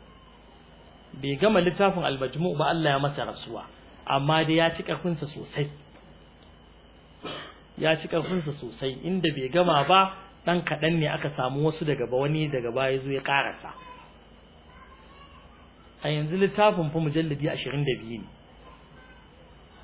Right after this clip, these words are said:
Al-Majmu' Sharhul Muhazzab. Mujalladi ashirin da biyu. To Al-Imam An-Nawawi ya rubuta, ya aka yi iya rubutawa. Wasu kuma sun zo su ta haƙiƙi za su yi fa, ta haƙiƙi.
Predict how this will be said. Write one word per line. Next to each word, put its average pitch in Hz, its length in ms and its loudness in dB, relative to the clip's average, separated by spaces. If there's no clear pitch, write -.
Al-Majmu' 160 500 0
Sharhul 196 300 2
Muhazzab. 143 400 0
Mujalladi 156 440 0
ashirin 139 380 -2
da 120 80 -2
biyu. - 200 -12
To 135 80 -10
Al-Imam 170 300 2
An-Nawawi 160 340 0
ya 143 60 0
rubuta, 131 360 -6
ya 151 240 2
aka 170 200 -2
yi 147 180 0
iya 151 120 2
rubutawa. 123 520 -6
Wasu 156 240 0
kuma 170 240 0
sun 175 100 -2
zo 175 160 4
su 233 140 -4
ta 190 80 2
haƙiƙi 160 480 0
za 147 240 4
su 127 60 -12
yi 113 60 -14
fa, - 120 -10
ta 185 140 4
haƙiƙi. 190 480 0